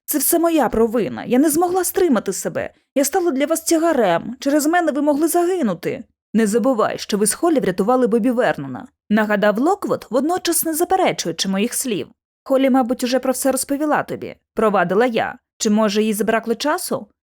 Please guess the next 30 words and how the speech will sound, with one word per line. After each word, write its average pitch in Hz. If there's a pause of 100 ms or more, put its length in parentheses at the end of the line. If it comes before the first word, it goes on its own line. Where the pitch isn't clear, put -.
(140)
«Ні, 196
вона 185
нічого 285
не 247
казала 170
мені, 90
тільки 262
дуже 240
переймалась 254
тобою, 160
Люсі, 131
як 175
і -
всі 165
ми». 107 (360)
Він 220
засвітив 208
ліхтарик 262
і 202
повів 262
мене 226
до 196
виходу 247
з 254
зали. 185
Деякий 202
час 349
ми 240
йшли 262
мовчки. -